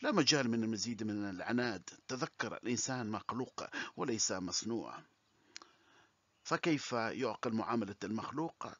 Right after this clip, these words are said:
بالمصنوع؟ الحاكوباثي جاء لينقذ البشرية، كونه يمثل المصدر الوحيد والاستثنائية في خلق وتكوين كل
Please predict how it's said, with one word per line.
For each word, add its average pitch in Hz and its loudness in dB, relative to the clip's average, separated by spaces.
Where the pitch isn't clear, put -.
بالمصنوع؟ 117 -2
الحاكوباثي 139 0
جاء 101 2
لينقذ 120 0
البشرية، 98 -4
كونه 135 6
يمثل 127 4
المصدر 120 0
الوحيد 113 -4
والاستثنائية 147 -2
في 139 2
خلق 147 0
وتكوين 113 -2
كل 156 0